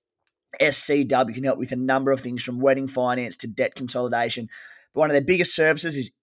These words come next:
is education, especially when it comes to first home buyers looking to get into the market. The boys have let me know that with the new financial year coming into play, the government has released a heap of new incentives to make it so much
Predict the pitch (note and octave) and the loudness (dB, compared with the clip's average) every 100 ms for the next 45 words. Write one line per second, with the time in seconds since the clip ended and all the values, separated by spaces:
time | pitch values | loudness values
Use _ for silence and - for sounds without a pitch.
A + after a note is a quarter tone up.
0 | - D#3+ D3+ C#3+ B2+ C3 A2 G#2+ G2 F2+ | -2 0 2 0 0 -2 -2 -4 -6 -8
1 | - D3+ D3+ D#3+ C3+ C3 B2 - D3+ D3+ | -4 -2 -2 -4 -4 -6 -6 -6 0 2
2 | C#3+ C3 B2+ A#2+ A#2+ A#2+ B2+ B2+ A#2 B2 | 2 -2 0 0 0 -2 -6 -8 -4 -4
3 | - C#3+ C#3+ C3+ B2+ B2 A#2+ B2 - - | -4 -6 -4 -2 0 -2 -2 -6 -8 -12
4 | - - - C#3 D#3 D3+ C#3+ C#3+ C#3 C3+ | -20 -20 -10 2 4 4 2 0 2 2
5 | B2+ G#2+ A#2 B2 C3+ C3 C3 C3+ C3 - | 4 2 -4 -6 -4 -2 0 0 -2 -4
6 | B2 B2 A#2 - E3 F#3 F3 C#3 B2+ C3 | -4 -6 -6 -4 -2 -2 -4 -4 0 0
7 | B2+ A2 F#2 C3 C#3 C#3+ C3 A#2 A2+ A2 | 0 -4 -4 0 0 -2 -8 -6 -4 -4
8 | F#2+ A2 E3 E3 F3 F3+ D#3+ D3+ C#3+ D3+ | -4 -2 -2 -2 -6 -4 -4 -4 -4 -4
9 | F#3 - - - _ - A#2+ - D#3 D3+ | -8 -12 -20 -20 _ -6 -6 -2 0 2
10 | C#3+ | 0